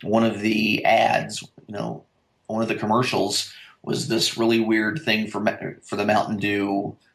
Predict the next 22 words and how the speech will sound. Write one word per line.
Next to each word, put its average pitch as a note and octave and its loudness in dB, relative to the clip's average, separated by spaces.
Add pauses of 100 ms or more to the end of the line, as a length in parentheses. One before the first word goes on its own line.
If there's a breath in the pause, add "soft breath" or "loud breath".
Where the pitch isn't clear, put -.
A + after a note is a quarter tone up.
(120)
soft A2+ 2
drink, F#2+ -4
and G2 -4
it, F#2 0
it - -4
was G#2 -2
this F#3+ -2
puppy B2 2
monkey A#2 2
baby F2+ 0 (280 loud breath)
that D2+ 0
was - 2
the A2 2
head D3 4
of - 2
a - 0
pug C#3 2 (280)
dog - 0 (640 loud breath)
with A2+ -4
a - -2
monkey's A#2 2
body G2 2